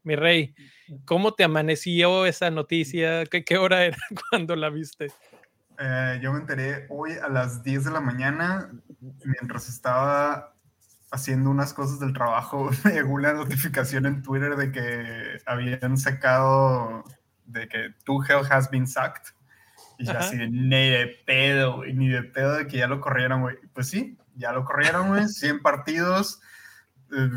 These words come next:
Speaker 2: que fueron
Speaker 1: Así es.
Speaker 2: como, como unos cuantos días de diferencia con, con este, con Lampard.
Speaker 1: Lampard.
Speaker 2: O sea, realmente fue increíble. Ah, digo, realmente los,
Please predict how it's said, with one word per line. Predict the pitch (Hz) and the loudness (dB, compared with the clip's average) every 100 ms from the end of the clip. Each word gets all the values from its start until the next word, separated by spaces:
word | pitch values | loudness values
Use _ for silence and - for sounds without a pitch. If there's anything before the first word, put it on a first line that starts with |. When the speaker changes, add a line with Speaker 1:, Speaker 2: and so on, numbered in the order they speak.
| 117 - | -6 -2
Speaker 2:
que | 147 | -2
fueron | 135 160 147 135 | 2 2 2 2
Speaker 1:
Así | 131 | 0
es. | 117 | 0
Speaker 2:
como, | 127 127 117 117 | -2 -2 -4 -10
como | - 127 123 | -4 -2 0
unos | 131 147 156 | 2 2 2
cuantos | - 151 139 160 147 | 0 0 0 -4 0
días | 135 151 156 | 0 0 0
de | |
diferencia | 135 135 123 131 147 147 | -2 0 0 0 -2 -4
con, | 143 131 123 120 117 113 113 131 - _ | -2 0 -2 -4 -6 -6 -10 -12 -20 _
con | 127 123 | -12 -6
este, | 127 - 143 | -6 -6 -10
con | 139 127 123 120 117 110 - - | -4 -4 -2 -4 -6 -8 -14 -4
Lampard. | 127 135 135 165 160 | 0 2 6 6 6
Speaker 1:
Lampard. | 143 135 131 | -2 -4 0
Speaker 2:
O | |
sea, | 127 127 123 120 123 - - _ | 2 0 -2 -6 -12 -18 -20 _
realmente | 135 127 139 151 151 143 160 | -6 2 2 2 -4 -4 -6
fue | - 147 147 147 143 151 | -2 2 4 4 -2 -6
increíble. | 156 147 139 135 127 139 143 151 156 160 156 135 117 | -10 -10 -4 -2 0 0 2 2 4 4 2 -4 -4
Ah, | 131 131 127 123 - - 135 - 135 175 | -2 0 0 -2 -8 -4 -2 0 0 0
digo, | 175 160 147 - | 4 4 2 0
realmente | 147 151 170 165 180 | 2 2 0 -2 2
los, | 175 160 - | 2 0 -8